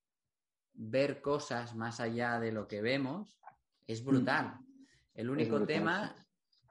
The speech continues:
Speaker 1: ah, o sea, la, aparte de que la anécdota es muy bonita, ¿no? Porque normalmente acertaban, porque les iba, después de esa inversión energética, es, es su-, am, supongo yo que la limitación está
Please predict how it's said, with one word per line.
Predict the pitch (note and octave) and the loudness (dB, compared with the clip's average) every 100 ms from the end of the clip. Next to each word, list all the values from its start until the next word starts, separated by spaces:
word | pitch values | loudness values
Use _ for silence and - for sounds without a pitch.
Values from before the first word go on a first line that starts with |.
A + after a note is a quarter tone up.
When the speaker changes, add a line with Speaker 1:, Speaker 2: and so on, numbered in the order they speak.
| _ | _
Speaker 1:
ah, | A#2+ A2+ A2 G#2 F#2+ - - | -6 -2 -2 -4 -8 -12 -12
o | - | -8
sea, | G2 | -6
la, | G2 - - | -8 -10 -10
aparte | G2+ G#2 A#2+ | -8 -6 -2
de | A#2 | -2
que | A2+ | -2
la | G#2+ | -2
anécdota | G#2+ A2 G#2+ G#2+ | -2 -4 -4 -6
es | G#2+ | -6
muy | G2+ | -8
bonita, | G2+ A2+ A#2+ A#2 | -6 -6 -8 -10
¿no? | B2+ | -10
Porque | - G#2+ | -10 -8
normalmente | G2+ G2+ G2 G2+ G2+ G2 F#2+ - | -8 -8 -6 -8 -8 -10 -12 -16
acertaban, | A2 - G2 - A2 D#3 | -16 -14 -12 -8 -8 -8
porque | C3+ A2 G2 | -12 -16 -12
les | F#2 | -8
iba, | G#2+ F#2+ F#2+ F#2+ _ - | -6 -6 -10 -14 _ -20
después | F#2 - G2+ | -20 -14 -12
de | G#2 G#2+ | -12 -10
esa | G#2 G#2 | -8 -8
inversión | G2 F#2+ G#2 | -8 -10 -10
energética, | G2 G2+ G2 G#2+ A2 A#2+ D3 - | -8 -8 -10 -10 -10 -10 -12 -12
es, | - - - | -20 -20 -20
es | A2 | -18
su-, | - - _ - - - - _ | -18 -18 _ -20 -20 -20 -20 _
am, | - A#2+ A2+ A2 - _ _ _ _ _ _ - _ _ _ _ | -8 -4 -4 -6 -12 _ _ _ _ _ _ -20 _ _ _ _
supongo | - - A2+ C3+ C#3 | -14 -10 -2 0 0
yo | C#3 D3 D3 E3 | 2 2 2 0
que | C3 B2 A#2 A2 G#2 - | -2 0 0 -2 -4 -6
la | A2+ | -4
limitación | A2 A2+ A2 G#2+ - B2+ | -2 -2 -4 -6 -6 -6
está | C3 - C#3+ D#3+ G3+ - | -6 -6 -4 -2 -4 -10